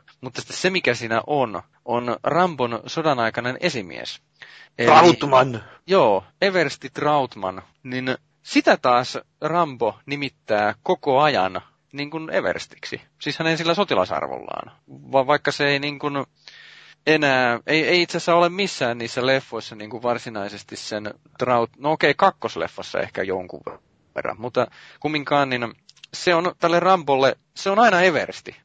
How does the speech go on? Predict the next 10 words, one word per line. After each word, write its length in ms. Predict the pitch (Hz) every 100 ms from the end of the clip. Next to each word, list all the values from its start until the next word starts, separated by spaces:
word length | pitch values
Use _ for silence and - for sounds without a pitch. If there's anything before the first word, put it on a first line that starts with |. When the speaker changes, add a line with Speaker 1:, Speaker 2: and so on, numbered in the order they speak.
| -
Speaker 1:
Ihan 160 | 170
riippumatta 440 | 185 180 165 156 147
siitä, 360 | 160 151 151
mikä 320 | 139 - 147 147
sen 320 | 139 127 117 _ _ _ _ -
niin 220 | 127 127
kuin 300 | 131 127 117 - -
asema 460 | 165 131 113 98 - _ _
häneen 540 | 131 127 113 101 107
on 320 | - 120 95